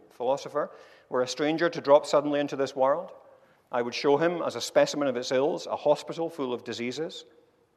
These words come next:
a prison crowded with malefactors and debtors, a field strewn with carcasses, a fleet floundering in the ocean, a nation languishing under tyranny, famine, or pestilence.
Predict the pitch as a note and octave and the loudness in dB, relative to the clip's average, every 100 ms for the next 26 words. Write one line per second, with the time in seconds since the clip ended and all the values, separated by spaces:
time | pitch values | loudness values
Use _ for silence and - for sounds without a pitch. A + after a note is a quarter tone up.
0 | _ _ - - D3 D#3 E3 E3 D3 C#3+ | _ _ -8 2 2 4 0 2 6 6
1 | E3 C#3+ - B2 C3 C#3+ C3+ D3 - D3 | 4 -2 -2 2 4 4 2 -2 -4 -6
2 | B2+ A2 A#2+ B2 D#3+ D#3+ - - E3 D3+ | -6 0 0 0 -4 -4 -10 -12 -6 -2
3 | D#3 E3 - - - - - D3 E3+ D#3 | -2 -4 -10 -20 -14 -12 -6 -2 -2 -2
4 | A#2+ - - A#2+ - A2+ B2 B2+ - - | -8 -8 -2 -2 -4 -14 -12 -12 -14 -20
5 | _ _ _ _ _ _ - - E3 F3+ | _ _ _ _ _ _ -16 -4 0 0
6 | - - - C#3+ D#3 D#3+ D#3 D3 C#3 C3+ | -2 -14 0 4 4 4 4 4 4 4
7 | C3+ D#3+ D#3+ D#3 - B2+ B2 D3 E3 - | 2 0 -2 -4 -8 -4 2 4 4 2
8 | E3 E3+ - - C#3+ D#3+ D#3 C#3 - B2+ | -2 -2 -6 -2 6 6 6 0 -2 -4
9 | A#2+ B2+ B2+ - E3 C3 A#2+ - C#3+ D#3 | -2 -4 -2 4 4 4 2 -2 2 4
10 | C3+ A#2+ - E3 E3+ - B2+ A2+ - | 2 0 -2 -4 -4 -2 -2 -4 -8